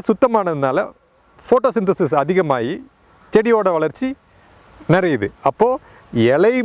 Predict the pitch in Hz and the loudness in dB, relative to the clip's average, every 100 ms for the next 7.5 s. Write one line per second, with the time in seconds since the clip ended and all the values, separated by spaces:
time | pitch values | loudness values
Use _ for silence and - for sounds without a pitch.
0 | 202 196 185 170 165 170 208 285 294 _ | 2 2 0 0 0 0 0 -2 -6 _
1 | 143 160 165 196 170 143 151 151 151 131 | -2 -2 -2 -4 -4 -2 0 2 0 -4
2 | 104 120 160 285 _ _ _ _ _ - | -6 -4 -6 -6 _ _ _ _ _ -20
3 | - - - 175 220 247 196 180 226 226 | -20 -20 -4 -2 0 -2 0 0 0 0
4 | 208 180 185 226 269 - 175 240 226 196 | 0 0 -2 -2 -6 -2 0 2 2 2
5 | 175 151 147 190 302 - _ _ _ _ | 0 0 -2 -2 -6 -10 _ _ _ _
6 | _ _ _ - 175 175 165 139 139 117 | _ _ _ 0 2 0 0 -2 -2 -2
7 | 131 107 92 101 | -2 -2 -6 -10